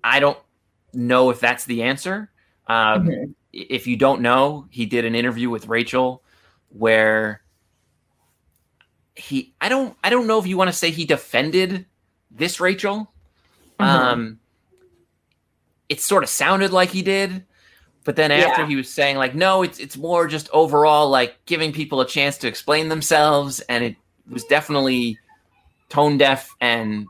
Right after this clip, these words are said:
Speaker 1: maybe
Speaker 2: Yeah.
Speaker 1: some of it was lost in translation. Um,
Speaker 2: Y-,
Speaker 1: I don't
Speaker 2: yeah,
Speaker 1: know.
Speaker 2: it didn't, whatever he was trying to say wasn't, didn't come out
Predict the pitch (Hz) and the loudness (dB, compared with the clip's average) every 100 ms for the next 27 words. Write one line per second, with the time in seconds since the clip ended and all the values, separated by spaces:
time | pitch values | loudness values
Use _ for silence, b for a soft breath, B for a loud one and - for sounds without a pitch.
0 | _ _ _ _ _ - - 135 156 101 | _ _ _ _ _ -16 0 4 4 4
1 | 139 139 135 135 135 120 127 120 127 131 | 2 0 0 -2 0 4 4 2 -4 0
2 | 120 113 123 127 127 123 123 _ _ _ | 0 4 2 2 -2 -2 -6 _ _ _
3 | _ _ _ 110 110 110 104 104 101 _ | _ _ _ 0 2 2 0 -4 -8 _
4 | _ _ _ _ _ _ _ _ 107 - | _ _ _ _ _ _ _ _ -20 -20
5 | _ 151 123 175 165 165 165 208 202 180 | _ 0 4 4 6 4 2 2 2 0
6 | 165 - 202 208 202 208 190 190 185 175 | -2 2 4 6 4 0 0 -2 0 0
7 | 165 165 - 175 160 151 147 98 - _ | 2 0 -4 0 4 4 4 -2 -18 _
8 | _ _ _ _ _ - 147 160 151 151 | _ _ _ _ _ -10 0 2 4 2
9 | 139 120 120 _ _ _ - 202 190 - | 0 -6 -12 _ _ _ -4 0 0 -2
10 | - 160 139 120 - | -2 2 2 2 -4